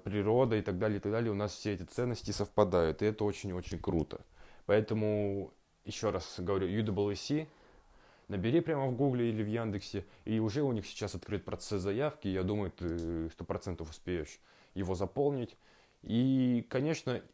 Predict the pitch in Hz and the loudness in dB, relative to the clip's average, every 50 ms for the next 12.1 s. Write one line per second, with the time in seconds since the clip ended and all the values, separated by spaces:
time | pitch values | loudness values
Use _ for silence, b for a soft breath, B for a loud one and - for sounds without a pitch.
0 | - - 120 120 120 120 - 127 123 - 117 107 90 107 95 - - 101 90 - | -4 -2 0 0 0 0 0 -2 -2 0 0 0 0 0 0 0 -2 -2 0 0
1 | 98 92 - 107 107 135 160 175 175 - - 107 87 80 b b b b b - | -2 0 0 0 2 2 2 0 -2 -2 -4 -4 -6 -6 b b b b b -2
2 | 101 107 113 107 - 107 90 - 98 101 107 117 139 147 135 - - - 90 85 | 0 0 2 2 0 -2 -2 0 0 2 2 2 2 0 -2 -2 -2 -4 -2 0
3 | 90 104 127 143 139 - - - _ - 90 85 92 92 - - 98 90 - 104 | 2 4 4 2 2 -2 -8 -14 _ -6 -2 -2 -2 -2 -2 -4 -6 -4 -2 0
4 | 95 101 98 92 87 82 - - 104 113 - - - 127 104 - 87 85 87 87 | 2 2 2 0 -2 -4 -4 -4 -4 -4 -2 -2 -4 -4 -4 -2 -2 -2 0 0
5 | 82 95 92 87 - 95 90 95 92 101 104 - 101 90 85 85 82 92 90 - | 0 0 0 0 0 0 0 2 2 0 0 0 0 -4 -4 -2 -2 -2 -2 -2
6 | 85 - - - 82 - - - - - - B B B B B B B B B | -6 -6 -6 -8 -10 -10 -12 -18 -18 -20 -20 B B B B B B B B B
7 | B - 104 107 101 101 95 95 104 113 117 110 117 135 151 139 131 120 107 - | B -2 0 4 4 6 6 6 6 4 4 4 4 6 6 6 6 4 2 -2
8 | 95 101 92 - 95 - 107 107 107 104 95 90 - - - 95 90 87 85 - | -4 -6 -6 -8 -6 -2 2 2 4 4 2 2 -2 -4 -2 -2 -2 -2 -2 -4
9 | - 107 101 - - 123 139 151 143 131 110 - - 87 78 78 85 85 85 80 | -4 -4 -4 -2 -2 -2 -2 -2 -2 -4 -6 -6 -6 -6 -4 -2 -2 -2 -2 -2
10 | - - b b b b b b b b b b b b b b b b b b | -6 -10 b b b b b b b b b b b b b b b b b b
11 | b - 95 92 90 87 - - 87 90 98 95 95 92 92 92 87 82 90 90 | b -8 -4 -2 -2 -2 -2 -2 -2 -2 -2 -2 0 0 0 0 0 0 -2 -4
12 | 85 | -6